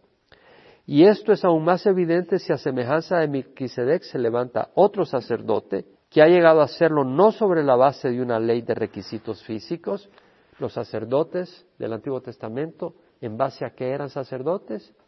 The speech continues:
Ser descendientes de Aarón, requisitos físicos. Pero Jesús es sacerdote según el poder de una vida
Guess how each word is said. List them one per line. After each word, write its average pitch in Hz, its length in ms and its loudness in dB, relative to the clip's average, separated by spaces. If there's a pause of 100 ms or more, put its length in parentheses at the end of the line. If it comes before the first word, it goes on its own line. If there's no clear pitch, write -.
(440)
Ser 120 300 -2
descendientes 127 680 -6
de 135 80 -6
Aarón, 180 320 -4
requisitos 110 640 -10
físicos. - 720 -6 (340)
Pero 147 220 2
Jesús 156 380 -6
es 175 80 -4
sacerdote 160 680 0
según 156 320 0
el 156 120 0
poder 151 320 2
de 151 80 2
una 135 240 0
vida 175 400 -2